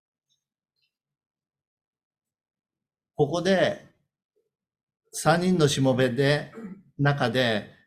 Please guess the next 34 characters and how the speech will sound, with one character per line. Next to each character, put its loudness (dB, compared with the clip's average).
え -4
ー、 -6
最 0
初 -4
の -4
人 -4
は 2
五 -2
タ -4
ラ -4
ン -6
ト、 -14
二 -2
番 2
目 -2
の -4
人 -4
は 0
二 -6
タ -2
ラ 2
ン -2
ト、 -8
三 0
番 0
目 -2
の -2
人 -2
は 2
一 -2
タ 0
ラ 2
ン -2
ト -4